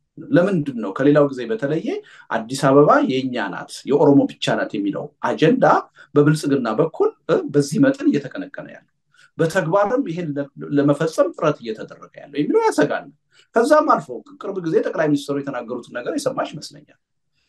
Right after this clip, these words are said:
ኢትዮጵያን ለማፍረስ ከፈለግን የሚመልሰን የለም፣ የሚያቆመን የለም ነው ያሉት። ምን አይነት ንግግር ነው ይሄ ሊባል አይችልም። አንድ የኢትዮጵያ ጠቅላይ ሚኒስትር ኢትዮጵያን አፈርሳለሁ ሊል አይችልም። ሊያፈርስ የሚመጣ ካለ፣ እ፣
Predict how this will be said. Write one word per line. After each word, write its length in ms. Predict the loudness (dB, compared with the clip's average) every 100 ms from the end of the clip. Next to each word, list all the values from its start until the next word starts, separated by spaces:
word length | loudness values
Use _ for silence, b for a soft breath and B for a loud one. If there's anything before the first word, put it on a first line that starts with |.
| _ _ -2
ኢትዮጵያን 400 | 2 4 6 6
ለማፍረስ 360 | 6 4 0
ከፈለግን 480 | -2 -2 0 0 0
የሚመልሰን 520 | 0 2 0 -2 -12
የለም፣ 240 | -12 -12 -8
የሚያቆመን 460 | -6 -6 -8 -12 -16
የለም 240 | -6 -2
ነው 100 | -2
ያሉት። 260 | -4 _ _ _ _ _ _ _ 0
ምን 200 | 4 6
አይነት 240 | 4 0 -8
ንግግር 380 | -8 -8 -10 -10
ነው 140 | -10
ይሄ 100 | -12 _ -10
ሊባል 340 | -10 -2 0
አይችልም። 320 | 2 -2 -4 0
አንድ 160 | 4 4
የኢትዮጵያ 360 | 2 -2 -2
ጠቅላይ 260 | -4 2 2
ሚኒስትር 380 | 0 -4 -4 -6 -8 B B B
ኢትዮጵያን 520 | 0 2 4 4 2 -2 -2
አፈርሳለሁ 480 | 0 0 0 0 0
ሊል 140 | 0
አይችልም። 360 | 0 0 -4 -10
ሊያፈርስ 420 | 0 2 4 2
የሚመጣ 320 | 0 -4 -4 -4 -4
ካለ፣ 360 | 0 0 0 -2 -4 _ _
እ፣ 100 | -8